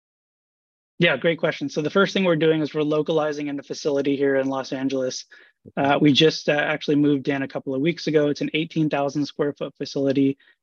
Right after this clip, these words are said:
Uh, we're gonna be building a, a, a pilot line there, so a representative process for the bays that we eventually wanna build in for our customers. Uh, so once we do that, we control the process, we control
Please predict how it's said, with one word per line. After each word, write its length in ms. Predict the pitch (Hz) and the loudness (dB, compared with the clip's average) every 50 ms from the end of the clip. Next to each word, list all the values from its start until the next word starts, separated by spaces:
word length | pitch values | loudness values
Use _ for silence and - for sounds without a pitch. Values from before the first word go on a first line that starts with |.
| _ _ - | _ _ -6
Uh, 100 | - 147 143 | -4 -2 0
we're 120 | 156 165 | 2 2
gonna 120 | 151 170 165 | 4 4 4
be 120 | 160 151 | 4 2
building 380 | 135 165 151 151 151 156 151 143 | 2 2 2 2 2 2 0 0
a, 40 | |
a, 580 | 139 135 135 147 - 208 165 139 139 135 139 - - 170 139 143 | -2 -2 -2 -4 -6 -6 -8 -8 -6 -6 -6 -8 -8 -8 -10 -10
a 80 | 151 - | -10 -6
pilot 360 | - - 156 143 151 165 - - | -2 0 2 2 4 2 2 2
line 260 | 165 175 180 185 185 | 0 0 0 0 0
there, 180 | 196 202 208 | 0 0 0
so 180 | 190 196 - 151 | -2 -2 -2 -2
a 140 | 135 135 131 | -2 -2 -2
representative 680 | 139 147 151 - 151 139 - 151 143 147 143 131 - - | -2 -2 -2 -2 -2 -4 -2 -2 -2 0 -2 -2 -4 -2
process 580 | - 139 139 143 - - 165 160 165 160 - | -2 0 0 0 2 2 0 0 0 -2 -6
for 220 | - - - 151 139 | -12 -10 -6 -4 -4
the 120 | 127 135 | -4 -4
bays 400 | 127 - 135 135 139 147 147 143 | -2 0 2 2 4 4 2 2
that 120 | 151 143 147 | 0 -2 -2
we 140 | 147 143 | -2 -2
eventually 360 | 131 123 139 139 135 - 147 139 | -2 -2 -4 -6 -4 -4 -4 -4
wanna 200 | 135 135 131 123 | -4 -6 -8 -6
build 260 | - 135 135 135 139 | -4 -4 -2 -2 -2
in 160 | 147 143 143 | -2 -4 -4
for 240 | - - 143 131 127 | -4 -6 -10 -10 -10
our 60 | 123 | -8
customers. 580 | - - 143 - - - 160 165 175 - - - - - _ _ _ _ _ _ _ _ - | -6 -6 -6 -6 -4 -2 0 0 0 -2 -6 -14 -20 -20 _ _ _ _ _ _ _ _ -4
Uh, 280 | - 139 139 135 139 - | 0 2 2 2 2 0
so 120 | - 156 | 2 4
once 240 | 143 151 165 156 - | 4 4 4 2 2
we 120 | 151 151 | 0 2
do 120 | 143 151 147 | 4 4 4
that, 320 | 139 165 165 165 165 165 165 | 4 2 2 2 0 -2 -2
we 80 | 151 143 | -4 -6
control 340 | - 147 139 - 170 165 | -4 -4 -2 0 2 0
the 80 | 151 147 | 0 0
process, 480 | - - 131 143 147 - - 143 - - | -4 -6 -6 -6 -6 -6 -8 -10 -10 -10
we 80 | 143 | -10
control 560 | - - 139 - - 147 139 139 135 135 135 | -6 -6 -6 -4 -2 0 2 2 2 0 -2